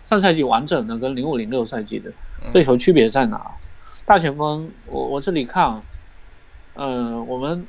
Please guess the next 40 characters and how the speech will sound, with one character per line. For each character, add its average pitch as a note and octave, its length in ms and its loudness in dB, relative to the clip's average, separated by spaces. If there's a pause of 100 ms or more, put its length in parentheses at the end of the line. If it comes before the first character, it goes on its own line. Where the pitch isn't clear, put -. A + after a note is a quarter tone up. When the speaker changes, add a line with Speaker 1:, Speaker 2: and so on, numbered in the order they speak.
(260)
Speaker 1:
零 E3 160 0
五 G#3+ 80 6
零 D3 160 0
六 F#3 160 8
的 C3+ 140 2
时 B2+ 100 -8
候 C3+ 160 0
统 B2 220 -10
计 D#3 180 -2
了 A#2+ 300 -2
七 F3 340 -2
十 A#2+ 720 -4 (680)
来 A#2 200 0
个 B2+ 260 4
大 B2+ 220 4
前 G#2+ 220 -6
锋 G#2+ 180 -6
吧， A2 140 -6 (100)
然 C3 160 0
后 D3 260 4 (420)
有 C3 140 0
超 F#3 240 6
过 G3+ 160 8
四 G3+ 220 0
十 B2 160 -4
个 A2+ 100 -4
人 G#2 120 -6 (560)
面 E3 80 0
框 C#3 180 -2
单 C3 200 0
打 A#2+ 160 2
每 A2+ 120 -8
三 C#3+ 160 -8
十 C#3 80 -10
六 C3+ 140 0
分 B2 180 -6
钟 B2 140 -4
有 G#2 140 -6
一 G#2+ 100 -8
次， G#2 320 -4